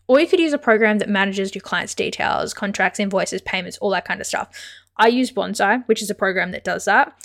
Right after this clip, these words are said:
I found that it is wonderful for all of that kind of stuff, and it has pre-made templates in there, or you could upload your own. Um, it is paid, but if you wanna have a client management system that stores everything, and you're at that kind of point in your business where you wanna invest in that, I highly recommend Bonsai.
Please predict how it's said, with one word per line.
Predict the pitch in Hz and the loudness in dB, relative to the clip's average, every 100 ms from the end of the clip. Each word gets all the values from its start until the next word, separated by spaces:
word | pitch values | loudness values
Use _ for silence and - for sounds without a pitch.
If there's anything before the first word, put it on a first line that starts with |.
| - _ | -20 _
I | 208 | 0
found | 196 185 175 | 2 0 -2
that | 196 190 | -2 -2
it | 185 | -2
is | 196 185 185 - | -2 -4 -6 -10
wonderful | 185 180 214 - 311 | -8 -4 -2 -2 -6
for | - - | -4 -4
all | 294 | -2
of | 294 | -2
that | 302 | -2
kind | 277 | -4
of | 285 | -4
stuff, | 285 262 | -4 -4
and | 262 | -4
it | 214 | -2
has | - 214 | 0 0
pre-made | - - 214 202 196 | -2 -4 -2 -2 -4
templates | - 196 202 185 - | -4 -8 -6 -6 -6
in | 220 214 | -4 -2
there, | 220 214 | 0 0
or | 202 196 | -4 -6
you | 196 | -4
could | - | -4
upload | 170 - 185 180 | -4 -6 -6 -4
your | 185 - | -4 -2
own. | 220 302 - - - | -2 -6 -14 -20 -6
Um, | 196 185 185 | -4 -4 -6
it | - 233 | 0 2
is | 226 214 | 2 2
paid, | - 180 254 - | 0 2 0 2
but | 185 - | 0 0
if | 220 | -2
you | 214 | 0
wanna | 196 | 0
have | 196 196 | 0 -2
a | |
client | 190 185 - | -2 -4 -2
management | 180 196 208 208 | -4 -4 -8 -8
system | 202 - 220 | -8 -6 -6
that | - | -6
stores | - 220 226 | -2 0 2
everything, | 254 254 269 311 320 330 330 - - _ - | 0 -2 -4 -6 -6 -10 -16 -20 -20 _ -10
and | 202 190 | -6 0
you're | 185 | 2
at | - | 2
that | 202 | -2
kind | - 208 | -4 -8
of | 196 - | -8 -4
point | 208 | -2
in | 208 196 | 0 -2
your | 185 | 2
business | 240 262 254 - | 2 2 0 0
where | 185 | -2
you | 185 | 0
wanna | 208 226 | 0 0
invest | 220 240 240 | 0 -2 -2
in | 254 | -2
that, | 269 262 | 0 -2
I | 202 | -4
highly | 196 190 185 | 0 0 0
recommend | 190 196 190 175 | -2 -4 -10 -8
Bonsai. | 175 196 247 269 | -8 0 4 4